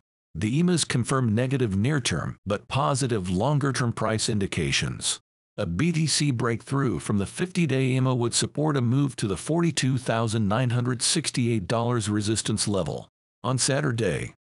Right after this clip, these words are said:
sec related action and B T C spot E T F related changes demand scrutiny. However,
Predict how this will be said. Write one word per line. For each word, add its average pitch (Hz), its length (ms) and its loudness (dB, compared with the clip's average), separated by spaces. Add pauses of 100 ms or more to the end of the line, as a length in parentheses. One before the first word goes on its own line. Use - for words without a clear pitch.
(100)
sec 160 340 -2
related 143 400 0
action 123 580 -2
and 92 240 -2
B 143 140 2
T 160 160 2
C 135 300 0
spot 123 400 -2
E 104 80 2
T - 320 -4
F 131 260 -4
related 127 380 0
changes 123 560 0
demand 117 420 0
scrutiny. 101 640 -2 (360)
However, 135 520 0